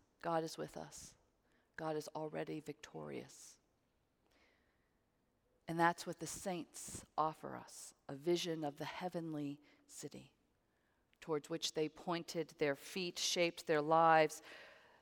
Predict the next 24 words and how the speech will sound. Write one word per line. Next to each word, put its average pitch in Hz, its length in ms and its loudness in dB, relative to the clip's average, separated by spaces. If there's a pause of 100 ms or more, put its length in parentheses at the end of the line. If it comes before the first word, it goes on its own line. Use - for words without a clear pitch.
(240)
They 175 160 8
are 175 80 8
those 180 420 4
who 170 100 -4
kept - 280 -2
that 156 260 0
vision 175 640 4
ahead 175 300 2
of 170 100 6
them, 151 220 2
and 151 100 2
they 156 120 6
inspire 165 680 6
us, - 320 2
too, 202 340 0
to 165 80 2
work 170 240 2
towards 170 300 -2
revealing 170 480 2
the 143 80 4
heavenly 175 460 0
city 175 340 -2
now, 151 480 2 (640)
here 156 440 2